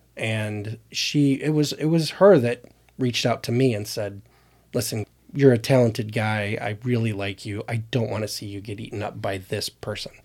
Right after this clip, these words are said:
So, uh, she, she saved my bacon, and, uh, we've,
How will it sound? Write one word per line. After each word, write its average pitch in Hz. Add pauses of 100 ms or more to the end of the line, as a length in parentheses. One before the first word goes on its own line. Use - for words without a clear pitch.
(140)
So, 113
uh, 107 (420)
she, -
she 139
saved 143
my 131
bacon, 117
and, 107
uh, 104 (120)
we've, 123